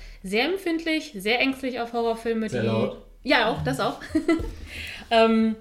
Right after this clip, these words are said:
Speaker 1: aber es macht mir trotzdem immer viel Spaß, die zu schauen. Und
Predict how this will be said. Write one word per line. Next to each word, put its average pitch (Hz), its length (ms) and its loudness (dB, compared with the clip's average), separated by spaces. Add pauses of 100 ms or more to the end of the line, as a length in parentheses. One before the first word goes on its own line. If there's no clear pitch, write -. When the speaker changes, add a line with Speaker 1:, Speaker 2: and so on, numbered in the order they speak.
(240)
Speaker 1:
aber 233 160 4
es 226 80 4
macht 269 140 2
mir 269 80 4
trotzdem 277 340 -6
immer 240 140 -2
viel 262 160 -4
Spaß, 240 400 -2
die 226 120 -10
zu - 140 -18
schauen. 262 560 -4 (400)
Und 220 340 0